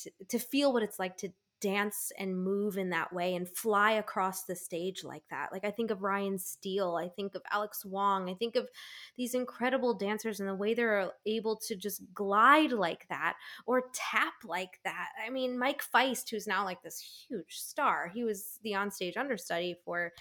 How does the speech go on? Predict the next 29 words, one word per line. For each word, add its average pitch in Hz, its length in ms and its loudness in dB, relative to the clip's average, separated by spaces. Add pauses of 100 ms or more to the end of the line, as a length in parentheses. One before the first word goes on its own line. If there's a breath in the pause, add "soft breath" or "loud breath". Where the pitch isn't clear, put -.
(460 loud breath)
um, 170 480 -4 (640)
for 214 120 0
Jack 185 240 -6
Kelly. 202 500 0 (440 soft breath)
And 196 500 0 (180)
I 208 60 2
remember 214 340 2
him 202 460 0
doing 208 220 2
these, 190 260 0
the, 170 320 2
the 127 140 -4 (140)
tremor 214 320 2
tap 214 340 0
or 208 120 2
whatever, 214 340 2
this, 196 180 -8 (400)
uh, - 60 -6 (480)
on 202 140 2
the 196 60 0
table. 202 500 2
And, 180 120 0
like, 175 160 -4
he 262 280 -4
is 202 120 0
a 190 60 0
master 170 560 -2
tapper. 143 560 -8 (480 loud breath)
Um, 165 680 -2